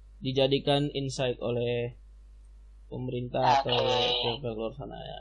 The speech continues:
Speaker 1: ya. Ini bisa diceritakan bagaimana, eh, model yang digunakan gitu.
Speaker 2: Eh, kan ya model yang digunakan. Jadi sebetulnya,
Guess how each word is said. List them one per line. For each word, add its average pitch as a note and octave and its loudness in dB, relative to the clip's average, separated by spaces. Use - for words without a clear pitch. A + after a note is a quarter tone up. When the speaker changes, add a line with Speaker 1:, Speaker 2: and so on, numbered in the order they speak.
Speaker 1:
ya. - -16
Ini D3+ -2
bisa D3 0
diceritakan B2+ -2
bagaimana, C3+ 0
eh, B2+ 2
model B2+ 2
yang B2 0
digunakan B2 -2
gitu. - -8
Speaker 2:
Eh, E3+ 2
kan E3 4
ya D3 6
model C3 2
yang C3 6
digunakan. B2+ 8
Jadi D#3 2
sebetulnya, D3+ 12